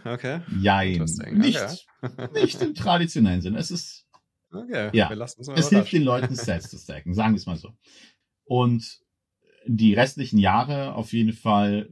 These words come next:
Speaker 2: werden wir versuchen, mehr Produkte zur Verfügung zu stellen. Also, dass wir dann auch endlich die eine Million knacken. Ich wollte es eigentlich letztes Jahr schon schaffen, aber vielen Dank, Bärenmarkt. Ein Gruß geht raus an die Leute, die im Knast sitzen. F T X,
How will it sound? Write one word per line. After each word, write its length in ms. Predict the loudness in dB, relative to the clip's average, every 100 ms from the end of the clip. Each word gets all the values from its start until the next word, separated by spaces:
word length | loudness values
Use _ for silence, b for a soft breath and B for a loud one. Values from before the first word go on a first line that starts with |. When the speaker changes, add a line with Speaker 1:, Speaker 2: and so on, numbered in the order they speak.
| -18
Speaker 2:
werden 560 | -18 -8 0 4 4 2
wir 120 | -2
versuchen, 760 | -6 -6 -8 -6 -4 -4 -8 -8
mehr 300 | -4 -2 -2
Produkte 440 | -4 -8 -6 -8
zur 160 | -8 -8
Verfügung 440 | -10 -8 -6 -6
zu 160 | -8 -12
stellen. 520 | -8 -4 -4 -4 -8 _ _ _ _ _ _ _ -2
Also, 260 | 0 0
dass 200 | -2 -2
wir 80 | -2
dann 140 | -4
auch 120 | -4 -4
endlich 420 | -6 -4 -6 -6
die 160 | -6
eine 200 | -2 0
Million 320 | 2 0 -2 -2
knacken. 420 | 0 0 0 -4
Ich 140 | -4
wollte 160 | -6 -6
es 60 | -6
eigentlich 260 | -4 -4
letztes 320 | -4 -6 -6
Jahr 140 | -6 -4
schon 160 | -4
schaffen, 360 | -6 -6 -6 -4
aber 380 | -4 -4 -6 -8 b b _
vielen 220 | 4 6
Dank, 360 | 6 4 0 -10 _ _
Bärenmarkt. 840 | -4 2 2 2 0 -4 -6 -8
Ein 140 | -4 -2
Gruß 260 | -2 -4 -4
geht 240 | -6 -2
raus 360 | 0 0 -2 -8
an 260 | -2 -2 -2
die 80 |
Leute, 260 | -2 -2 -2
die 60 | -4
im 80 |
Knast 320 | -4 -4 -6 -4
sitzen. 500 | -8 -6 -6 -6 -8 b _
F 200 | -2 -2
T 180 | 0 2
X, 480 | 2 -2 -6 -16